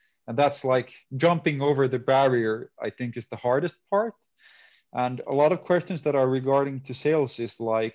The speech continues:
questions. What should I do? Should I do it like this? And I'm like, "It's your product. What do your customers say?" So you ask a lot of nasty questions back to make them think. 'Cause if you just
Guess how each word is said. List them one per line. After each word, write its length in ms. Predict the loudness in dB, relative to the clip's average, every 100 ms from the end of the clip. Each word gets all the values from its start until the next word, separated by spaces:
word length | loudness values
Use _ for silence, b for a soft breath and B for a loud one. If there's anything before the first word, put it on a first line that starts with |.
| _ -2
questions. 640 | 0 0 -4 -8 -8 -14
What 200 | -4 -4
should 160 | -2 -2
I 100 | -2
do? 300 | 0 -2 -2
Should 200 | -4 -4
I 80 | -4
do 140 | -4
it 120 | -6
like 260 | -4 -6 -4
this? 340 | -4 -4 -8 _ b b b b b _
And 300 | -4 -4 -6 -8
I'm 100 | -8
like, 400 | -4 -4 -4 -10 -12
"It's 220 | -12 -4
your 140 | -2 -2
product. 540 | 0 -2 2 0 -2
What 180 | -10 -8
do 80 | -8
your 140 | -6 -2
customers 440 | -2 -2 -8 -8 -8
say?" 320 | -4 -4 -4
So 400 | -4 -4 -4 -6 _ _ _
you 160 | -2 0
ask 260 | 0 -2
a 40 | -2
lot 80 | 0
of 80 | 0
nasty 380 | -2 -2 -4 -10
questions 500 | -2 -4 -4 -12 -12
back 480 | -2 0 0 -4 _ -14
to 80 |
make 260 | -8 -8 -4
them 160 | -4 -4
think. 340 | -4 -6 -6 -20 _ b b b b b _
'Cause 360 | -4 -2 -2 -6
if 180 | -10 -6
you 120 | -6
just 260 | -6 -14